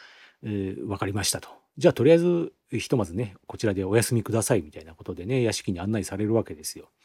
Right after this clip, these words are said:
で、まあ、「わかりました」ということで、屋敷の中へ入っていくんだけども、なんかね、そこでもうちょっと変な雰囲気になってくるんですよね。で、奥へ進むごとになんかこう、えー、「やだなー」みたいな、「なんかやだなー、怖いなー、怖いなー、なんかやだなー」みたいな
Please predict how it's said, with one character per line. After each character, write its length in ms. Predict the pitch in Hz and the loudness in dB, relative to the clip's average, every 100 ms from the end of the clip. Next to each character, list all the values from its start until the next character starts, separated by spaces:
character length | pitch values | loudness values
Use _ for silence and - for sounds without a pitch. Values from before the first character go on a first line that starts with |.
| _ _ _ | _ _ _
で、 220 | 151 151 | -2 0
ま 100 | 147 | 2
あ、 40 | 107 | 2
「わ 120 | 98 | 2
か 80 | 98 | -2
り 80 | |
ま 100 | 90 | -4
し 80 | 85 | -8
た」 120 | - - | -12 -16
と 140 | - | -8
い 80 | 98 | -6
う 40 | |
こ 120 | 110 | 0
と 120 | 135 156 | 0 4
で、 220 | 156 143 - - - _ | 4 4 -6 -18 -20 _
屋 200 | 139 120 | 2 2
敷 180 | - 120 | 2 2
の 80 | 113 | 2
中 160 | 107 | 2
へ 60 | 90 | 2
入 140 | 131 | 4
っ 20 | |
て 160 | 135 90 | 4 0
い 40 | |
く 120 | 87 170 | 2 4
ん 100 | 104 | 4
だ 120 | 90 | 0
け 100 | 80 | -6
ど 100 | 78 | -12
も、 300 | 76 73 - | -14 -20 -10
な 160 | 180 214 | -2 2
ん 40 | |
か 100 | 175 | 2
ね、 100 | 151 | 2
そ 140 | 127 | 2
こ 320 | 127 131 135 135 - _ | 4 4 4 0 -10 _
で 100 | 135 | 0
も 160 | 131 120 | 2 2
う 80 | - _ _ | 0 _ _
ち 80 | 139 | -2
ょ 20 | |
っ 20 | |
と 80 | 95 | 2
変 160 | 113 | 2
な 80 | 101 | 2
雰 200 | 80 104 | 0 -2
囲 60 | 92 | -2
気 120 | - | -4
に 60 | 90 | -6
な 80 | |
っ 20 | 95 | -6
て 120 | - | -4
く 100 | 104 | -6
る 100 | 80 | -6
ん 40 | |
で 80 | - | -12
す 60 | - | -14
よ 120 | 87 | -6
ね。 300 | 143 170 160 | -4 -2 -2
で、 140 | 143 | 4
奥 260 | 139 135 104 | 6 6 2
へ 40 | |
進 220 | 92 - 101 | -2 -4 -4
む 40 | |
ご 80 | 95 | -4
と 80 | 95 | -6
に 80 | |
な 60 | 92 | -6
ん 40 | |
か 80 | 90 | -8
こ 320 | 85 98 90 90 - - _ | -4 -2 -2 -4 -16 -20 _
う、 20 | - | -10
え 40 | |
ー、 500 | 95 92 98 101 98 | -8 -6 -6 -6 -6
「や 60 | - | -8
だ 120 | 98 | -6
な 340 | 95 90 101 113 | -6 -4 -2 -2
ー」 20 | |
み 60 | 101 | -2
た 80 | |
い 40 | 82 | -6
な、 100 | 90 | -12
「な 80 | 101 | -12
ん 20 | |
か 80 | 98 | -8
や 80 | 101 | -6
だ 100 | 110 | -4
な 160 | 110 | -4
ー、 20 | 113 | -4
怖 160 | 113 | -2
い 40 | 117 | -2
な 260 | 117 127 | -2 -2
ー、 20 | |
怖 160 | 120 131 | 2 0
い 40 | |
な 180 | 131 131 | 2 -2
ー、 40 | 131 | -2
な 100 | 127 | 0
ん 20 | |
か 80 | 123 | 2
や 120 | 131 | 2
だ 0 | |
な 280 | 131 135 147 | 0 0 0
ー」 20 | |
み 60 | 117 | 0
た 60 | |
い 40 | 87 | -4
な 200 | 82 | -4